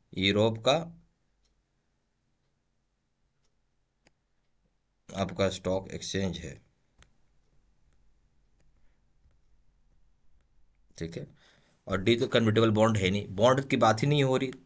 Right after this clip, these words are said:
बॉन्ड तो होगा ही नहीं, ये इसको तो आप ऐसे ही गल-, हटा दो। तो सही ऑप्शन हो गया बी, ठीक है। क्वेश्चन नंबर थ्री, बैंक A grants an overdraft to A B C Limited against book debts, this is secured by।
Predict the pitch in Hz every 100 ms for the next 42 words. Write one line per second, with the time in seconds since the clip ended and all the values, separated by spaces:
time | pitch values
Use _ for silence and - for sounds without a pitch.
0 | 95 101 101 98 92 95 117 120 113 101
1 | 92 - 85 82 82 107 104 101 101 -
2 | 90 87 85 82 - - - - 101 113
3 | 120 120 110 113 175 - - 82 87 -
4 | _ _ - 123 117 180 170 - - _
5 | _ - 120 123 120 117 143 - _ _
6 | _ _ - - 123 80 110 - _ _
7 | _ - 101 135 151 - 120 127 101 110
8 | 123 139 - 110 113 107 117 110 107 104
9 | 107 110 110 117 123 - 113 107 104 104
10 | 98 - _ - 98 98 117 117 87 98
11 | 110 98 95 90 85 87 117 127 120 107
12 | 104 92 82 80